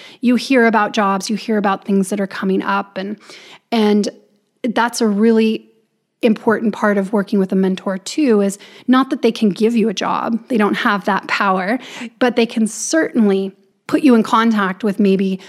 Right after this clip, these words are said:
a studio owner who they know is looking for a job or looking for a teacher. And so that can help fast track some of that too for you. Not always, but sometimes. So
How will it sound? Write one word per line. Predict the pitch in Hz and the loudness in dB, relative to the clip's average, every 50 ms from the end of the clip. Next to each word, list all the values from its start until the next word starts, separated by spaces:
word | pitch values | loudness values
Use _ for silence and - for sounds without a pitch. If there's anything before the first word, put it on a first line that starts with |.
| - - | -10 -6
a | - 254 | -4 -4
studio | - - - 320 320 302 285 269 | -4 -2 0 2 4 4 4 4
owner | 233 220 208 202 190 190 190 | 4 4 4 2 2 0 -2
who | 190 - 226 | -2 -2 -2
they | 202 220 220 226 | 0 2 2 4
know | 226 226 233 226 | 4 4 2 2
is | 220 214 226 | 0 0 -2
looking | 233 226 - 247 233 214 | -2 -2 -2 -2 -2 -2
for | 196 - 190 196 | -2 -2 -4 -6
a | 185 | -6
job | 185 - 190 175 180 175 180 208 - 226 - - | -6 -6 -6 -6 -6 -6 -6 -6 -8 -10 -8 -2
or | 254 214 208 | 0 0 2
looking | 214 233 226 247 233 208 | 2 0 0 2 0 0
for | - 214 202 | 0 0 -4
a | 190 | -4
teacher. | - - 208 214 - - 202 202 202 226 208 - - - - - - - - _ _ _ _ | -4 -8 -10 -10 -8 -8 -10 -10 -10 -10 -12 -14 -18 -20 -20 -20 -20 -20 -20 _ _ _ _
And | 233 233 233 226 | 0 0 0 2
so | - - 240 226 226 208 | 2 2 4 4 4 2
that | 220 226 - - - | 2 0 -2 -2 -4
can | - 240 226 | -2 -2 -2
help | 196 - 233 208 - - | 0 0 0 -2 -2 -2
fast | - - 196 196 196 - - - | -4 -4 -4 -4 -4 -6 -8 -6
track | - 202 185 190 - - - _ _ - - - _ | -4 -4 -4 -4 -6 -10 -14 _ _ -20 -20 -20 _
some | - - - 247 226 | -12 -4 0 0 2
of | 220 202 185 | 2 2 0
that | 214 196 190 - - | 0 -2 -2 -4 -6
too | - - 370 392 339 - 214 208 - _ | -6 -2 -2 0 0 -2 -4 -8 -12 _
for | - - - 202 190 190 | -20 -8 -4 -4 -2 -2
you. | 190 180 - 220 - - | -4 -6 -8 -8 -2 2
Not | 294 339 359 302 | 4 4 4 4
always, | 220 190 196 196 202 240 240 - | 4 2 2 0 0 -4 -6 -8
but | - - 220 - | -10 -10 -10 -8
sometimes. | - - 196 196 - - 196 - - 233 233 - - - _ _ _ _ - - - - - - - - _ _ _ _ _ _ _ _ _ _ _ _ _ _ _ _ _ _ _ _ | -6 -6 -4 -4 -6 -8 -12 -14 -14 -16 -16 -16 -20 -20 _ _ _ _ -20 -20 -20 -20 -20 -20 -20 -20 _ _ _ _ _ _ _ _ _ _ _ _ _ _ _ _ _ _ _ _
So | - - - 294 269 262 254 269 254 - - - | -8 -4 0 2 4 4 4 4 2 -2 -6 -14